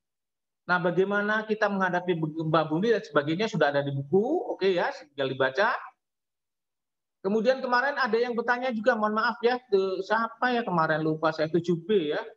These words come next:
Si Firman, ada nggak nama Firman di sini, ya? Firman apa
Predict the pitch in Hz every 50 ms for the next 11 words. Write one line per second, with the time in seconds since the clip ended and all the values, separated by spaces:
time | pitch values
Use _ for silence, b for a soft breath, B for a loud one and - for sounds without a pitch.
0 | _ _ _ _ _ _ _ _ _ _ _ _ _ _ _ _ _ - - 175
1 | 170 170 170 170 170 170 170 170 170 170 170 170 170 - - - _ _ _ -
2 | - 196 190 190 190 196 208 196 185 175 165 165 175 226 240 - - 165 165 165
3 | 170 180 - 190 175 - 180 170 165 160 160 185 175 165 147 135 127 127 - -
4 | _ _ _ _ _ _ _ _ _ _ _ _ _ _ _ _ _ _ _ _
5 | _ _ _ _ _ - 170 165 170 196 214 214 214 208